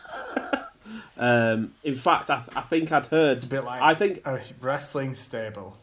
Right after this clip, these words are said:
Speaker 1: I didn't think of it like that.
Speaker 2: 'Cause of
Speaker 1: But
Speaker 2: the
Speaker 1: yeah.
Speaker 2: Heart
Speaker 1: Uh,
Speaker 2: Foundation. <laughs> I don't know.
Speaker 1: oh, right, yeah. I thought I was thinking the dub, like, oh no, forget it. Right, yeah, yeah. Pfft, I suppose so.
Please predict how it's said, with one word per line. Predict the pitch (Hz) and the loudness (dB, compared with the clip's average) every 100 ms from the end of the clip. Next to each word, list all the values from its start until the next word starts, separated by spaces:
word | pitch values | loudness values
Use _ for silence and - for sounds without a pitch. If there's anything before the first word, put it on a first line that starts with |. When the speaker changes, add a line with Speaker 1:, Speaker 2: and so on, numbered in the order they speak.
| _ _ _ _ - | _ _ _ _ -16
Speaker 1:
I | |
didn't | 107 82 | -14 -10
think | 117 | -10
of | 92 | -8
it | 80 | -8
like | 95 | -6
that. | 110 | -4
Speaker 2:
'Cause | 170 139 | -4 -4
of | 120 | -4
Speaker 1:
But | |
Speaker 2:
the | 110 | 0
Speaker 1:
yeah. | 127 | 0
Speaker 2:
Heart | 139 - | 0 2
Speaker 1:
Uh, | 139 | 4
Speaker 2:
Foundation. | 143 - 123 120 - 143 139 | 4 0 -4 -4 -4 -4 -8
<laughs> | |
I | - - - - | -10 -10 -6 -6
don't | - - | -8 -12
know. | - - | -14 0
Speaker 1:
oh, | 147 143 | 2 4
right, | 143 | 2
yeah. | 139 131 123 _ _ _ - | 0 -4 -8 _ _ _ -6
I | |
thought | 151 214 | 2 6
I | 180 | 6
was | 214 208 | 6 2
thinking | 170 151 | 0 0
the | 120 | -2
dub, | - 175 135 | -2 -2 -2
like, | 110 90 _ 95 | -6 -6 _ -20
oh | 104 | -18
no, | 92 87 _ | -18 -20 _
forget | 95 - | -20 -20
it. | - - - - _ | -20 -20 -20 -20 _
Right, | 127 135 | 2 4
yeah, | 147 139 - _ | 4 0 -6 _
yeah. | 147 160 | -8 -4
Pfft, | - - - - _ _ - | -2 -2 -4 -8 _ _ -4
I | 131 | 2
suppose | 160 - 190 190 185 | 2 4 6 4 4
so. | 185 147 127 | 4 6 2